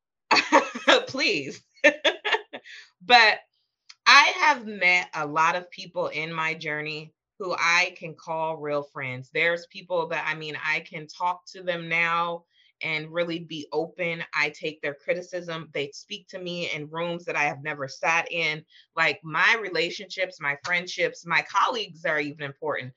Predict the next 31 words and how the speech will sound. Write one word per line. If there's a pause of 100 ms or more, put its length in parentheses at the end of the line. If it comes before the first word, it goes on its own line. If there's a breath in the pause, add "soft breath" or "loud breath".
(300 loud breath)
I
say
I
don't
have
any
haters,
but
they
say
if
you
don't
have
haters,
then
you're
not
doing
anything
right.
So
I'm
sure
there's
some
out
there (100)
somewhere.
But, (520 loud breath)
um,